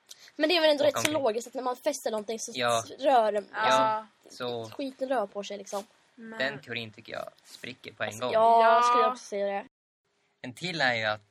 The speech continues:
Speaker 2: på ett foto som de tog, de tog ju väldigt många foton där uppe
Speaker 1: Ja.
Speaker 2: för att dokumentera. Men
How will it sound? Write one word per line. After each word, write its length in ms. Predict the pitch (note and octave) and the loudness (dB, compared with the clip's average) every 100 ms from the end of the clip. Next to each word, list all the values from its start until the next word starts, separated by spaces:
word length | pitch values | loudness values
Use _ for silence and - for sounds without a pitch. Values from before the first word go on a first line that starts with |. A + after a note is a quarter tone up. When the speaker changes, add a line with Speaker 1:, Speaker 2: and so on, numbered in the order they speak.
| - - _ | -16 -16 _
Speaker 2:
på 120 | A#2 | -10
ett 80 | A2+ | -10
foto 500 | - - _ - F3 | -12 -18 _ -16 -16
som 140 | - G#2 | -14 -16
de 100 | G#2 | -14
tog, 320 | A2 B2+ _ | -16 -16 _
de 120 | - | -16
tog 140 | G#2+ G#2+ | -12 -8
ju 60 | |
väldigt 240 | G#2 G2+ G#2 | -8 -8 -12
många 200 | G#2 G2+ | -14 -14
foton 360 | A#2 G#2+ A2+ | -16 -20 -16
där 140 | G#2+ G#2+ | -14 -14
uppe 260 | G#2 A#2 - _ - - | -10 -12 -12 _ -20 -8
Speaker 1:
Ja. 260 | G#3 G#3 - _ | -4 -4 -8 _
Speaker 2:
för 120 | - | -8
att 100 | G#2 | -8
dokumentera. 760 | G#2+ G#2 A2 G#2 G#2+ G#2+ G#2+ A#2 B2 - - - - _ - | -8 -12 -10 -10 -6 -4 -4 -6 -14 -20 -20 -20 -20 _ -6
Men 360 | B2 B2 A#2+ | -2 -2 -2